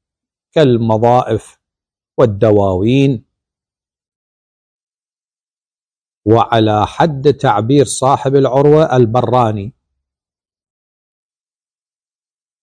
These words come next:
فيكون المال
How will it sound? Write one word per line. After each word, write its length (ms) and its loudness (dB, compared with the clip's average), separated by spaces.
فيكون 800 4
المال 800 0